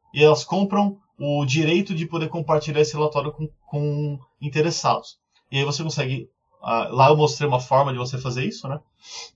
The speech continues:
Nesse texto que tá, tá no blog aqui. Então você consegue acessar esses caminhos e entender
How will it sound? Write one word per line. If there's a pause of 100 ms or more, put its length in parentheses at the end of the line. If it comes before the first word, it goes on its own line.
(640)
Nesse
texto
que
tá,
tá
no
blog
aqui. (340)
Então
você
consegue
acessar
esses
caminhos
e
entender